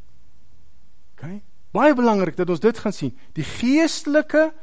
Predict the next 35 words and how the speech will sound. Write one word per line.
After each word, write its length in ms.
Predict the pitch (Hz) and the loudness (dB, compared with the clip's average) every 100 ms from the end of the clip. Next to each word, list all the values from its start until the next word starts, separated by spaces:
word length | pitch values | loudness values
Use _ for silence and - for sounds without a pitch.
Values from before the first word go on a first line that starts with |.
| - - - | -12 -12 -6
rykdom 800 | 156 214 294 - 240 233 240 247 - - - | 4 6 6 6 2 4 4 0 -6 -12 2
lê 220 | 185 233 | 6 6
in 100 | 226 | 4
Christus. 560 | - 247 254 - 151 - | 2 2 2 2 -4 -4
Efesiërs 560 | 165 254 254 - 226 - | 0 2 2 2 0 2
een 340 | 240 269 285 269 - - | 6 8 8 4 -6 -12
sê 240 | - 254 262 | -2 2 6
nie, 160 | 269 330 330 - - - - - - | 8 6 4 -8 -12 -12 -12 -12 -2
en 160 | 196 | 4
jy 80 | 214 220 | 4 4
het 80 | |
sommige 640 | - - 349 359 - 220 160 - - - - - - - - - - | 0 6 8 8 6 4 2 -2 -12 -12 -12 -12 -12 -12 -12 -6 2
van 160 | 226 | 4
die 80 | 240 | 4
geestelike 580 | - 262 262 262 254 226 | 2 2 2 2 -2 -2
seëninge 580 | - 262 254 240 233 214 | 2 6 8 8 6 4
in 80 | 214 | 2
die 120 | 196 | 4
hemel 260 | 202 208 202 | 4 4 4
ontvang 320 | 185 - 190 208 | 2 4 4 4
nie. 100 | 254 | 4
Nee, 160 | 240 247 | 6 4
hy 60 | |
sê, 200 | 240 262 262 | 4 2 4
in 120 | 247 | 4
Christus 440 | - 285 277 277 269 | 4 2 4 2 2
het 100 | 285 | 4
ons 120 | 285 - | 2 4
alle 320 | 320 349 349 311 | 6 8 8 6
geestelike 580 | - 269 233 240 208 202 | 4 2 2 0 -2 -4
seëninge 500 | - 196 165 139 120 - - - - - 214 | -2 0 0 -2 -6 -10 -12 -12 -12 0 2
in 120 | 214 | 4
die 120 | 208 | 4
hemel 240 | 208 196 180 | 4 6 4
ontvang. 440 | 175 160 175 120 | 2 0 -4 -6